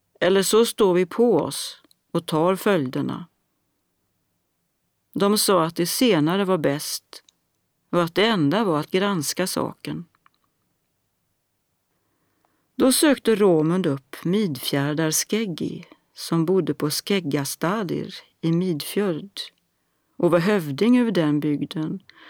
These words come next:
och han talade med honom om hur han skulle bära sig åt. Skeggi svarade,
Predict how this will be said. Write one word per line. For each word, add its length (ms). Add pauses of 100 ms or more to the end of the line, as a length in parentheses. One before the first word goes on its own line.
(440)
och 100
han 180
talade 600
med 280
honom 480
om 160
hur 400
han 160
skulle 260
bära 240
sig 180
åt. 480 (1900)
Skeggi 500
svarade, 600